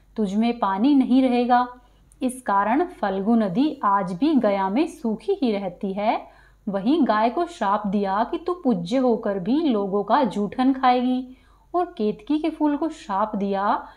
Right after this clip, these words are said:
कि तुझे पूजा में कभी भी नहीं चढ़ाया जाएगा। वहीं वटवृक्ष को माता सीता जी का आशीर्वाद मिला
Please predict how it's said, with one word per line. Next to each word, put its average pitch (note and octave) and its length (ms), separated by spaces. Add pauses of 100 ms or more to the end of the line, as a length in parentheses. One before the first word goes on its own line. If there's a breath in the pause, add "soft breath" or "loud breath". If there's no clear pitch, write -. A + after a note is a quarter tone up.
(220 loud breath)
कि D#4 80
तुझे D#4 280
पूजा A3 520
में C4 280
कभी G3 380
भी G#3 220
नहीं A#3 300
चढ़ाया A3+ 420
जाएगा। A#3 560 (560 loud breath)
वहीं G3 320
वटवृक्ष G3+ 580
को C4 340
माता G#3 420
सीता A3+ 420
जी B3+ 140
का C#4 120
आशीर्वाद G3+ 680
मिला G3+ 420